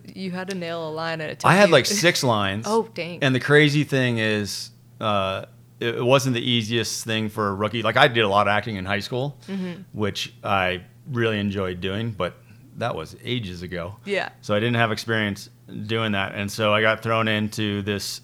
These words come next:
Speaker 2: scene in a bar where when you film these scenes and you're talking to someone in a bar,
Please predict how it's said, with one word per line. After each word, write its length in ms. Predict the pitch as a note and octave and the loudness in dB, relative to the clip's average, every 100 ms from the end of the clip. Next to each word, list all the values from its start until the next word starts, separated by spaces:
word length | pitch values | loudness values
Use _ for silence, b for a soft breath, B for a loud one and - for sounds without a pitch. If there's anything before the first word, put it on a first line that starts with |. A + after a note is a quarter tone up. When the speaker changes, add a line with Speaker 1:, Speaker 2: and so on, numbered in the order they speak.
| - | -14
Speaker 2:
scene 360 | - - A#2+ A2 | -10 -4 -2 0
in 120 | G#2 | 0
a 40 | G2 | 0
bar 540 | G2 A2 G2 F#2 G2+ b b b b b b - - - | 4 6 6 4 -4 b b b b b b -20 -14 -2
where 480 | B2 A2+ A2 G#2+ | 4 6 6 4
when 140 | A2 A#2 | 0 -2
you 60 | |
film 260 | A2 E3+ F3 | 2 4 4
these 340 | B2 G#2 - - | 4 0 -6 -10
scenes 540 | - D#3+ D3+ A2 G2+ G#2 | -6 2 4 4 0 -2
and 100 | G2+ | -2
you're 80 | |
talking 340 | G2 C3 C#3 B2+ | 0 2 2 0
to 80 | G#2+ | -2
someone 240 | A#2+ G#2+ | -2 -2
in 120 | G2 | -4
a 40 | F2+ | 2
bar, 480 | B2 A#2+ F#2 G2+ | 6 6 6 -2